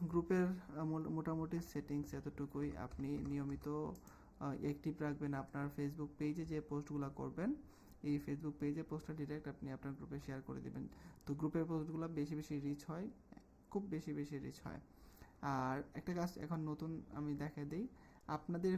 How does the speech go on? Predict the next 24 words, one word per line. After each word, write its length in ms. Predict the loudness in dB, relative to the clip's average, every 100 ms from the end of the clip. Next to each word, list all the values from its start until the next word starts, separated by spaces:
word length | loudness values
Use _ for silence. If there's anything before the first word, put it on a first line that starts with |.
| 4
Facebook 600 | 2 2 0 2 2 0 -4 0
গ্রুপ 200 | 0 0 -2
যখন 180 | 0 0
আপনারা 380 | 0 0 0 -2
ক্রিয়েট 300 | -2 -4 -4
করবেন, 400 | -4 -4 -2 -4
ক্রিয়েট 260 | -4 -6 -2
করার 200 | -2 -2
পরে 180 | -2
আপনারা 380 | -4 -2 -4 -4 -6 -14 -18 -16 -4 0 4
যখন 240 | 4 4
আপনাদের 420 | 2 0 2 2 2
Facebook 300 | 2 2 0 0
পেজের 260 | 0 2 0
সাথে 200 | -2 -2
যখন 200 | 0 -2
কানেক্ট 340 | -2 -4 -2
করে 140 | -2 -2
দিবেন, 340 | -2 0 -2 -2 -8 -8 0
Facebook 280 | 0 2 2
পেজে 220 | 2 2 2
যতজন 400 | 0 0 2 0 2
ফলোয়ার্স 480 | 2 2 0 -2 -2
থাকবে 480 | -4 -4 -4 -2